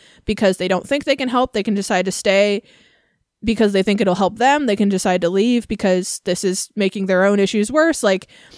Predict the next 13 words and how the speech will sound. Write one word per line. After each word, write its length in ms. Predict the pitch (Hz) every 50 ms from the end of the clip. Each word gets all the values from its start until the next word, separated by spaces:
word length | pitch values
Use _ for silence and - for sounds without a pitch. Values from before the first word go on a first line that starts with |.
| - _
none 220 | 247 302 392 415
of 100 | 370 277
that 160 | 269 247 233
is 140 | 226 208 -
a 60 | 202 196
moral 340 | 202 214 233 247 233 202
decision. 560 | 196 190 190 - 349 311 - 214 170 175 175 -
It's 160 | - 214 - 233
all 160 | 226 226 214
just 340 | 214 220 208 - - - - _ _ _ _ _ _ _ _ _ _
a 100 | 214 208 - _ _ -
personal 480 | - 320 302 - - 208 190 175 175
one. 400 | 175 - 76 71 - - 240 254